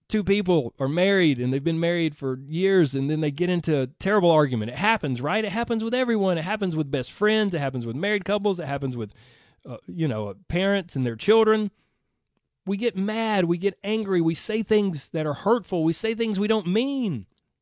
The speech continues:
And then imagine if after that, if after that happened between a husband and a wife, the wife said, "Look, I said some stuff that was really terrible, and so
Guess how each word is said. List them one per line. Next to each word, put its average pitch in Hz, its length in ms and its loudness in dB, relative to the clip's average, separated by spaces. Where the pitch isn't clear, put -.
And 170 140 0
then 226 80 0
imagine 214 460 -2
if 151 160 -6
after 170 300 -2
that, 165 280 0
if - 120 -8
after 196 260 -6
that 190 160 -2
happened 160 320 -4
between 139 260 -6
a 127 60 -2
husband 127 280 -2
and 113 100 -4
a 107 40 -2
wife, 107 400 -6
the 117 80 -4
wife 139 240 0
said, 117 180 -4
"Look, 127 240 -4
I 135 100 -2
said 185 240 0
some 175 160 0
stuff 170 380 0
that 127 160 -4
was 113 180 -4
really 127 260 -2
terrible, 151 580 -2
and 135 240 -2
so 127 540 0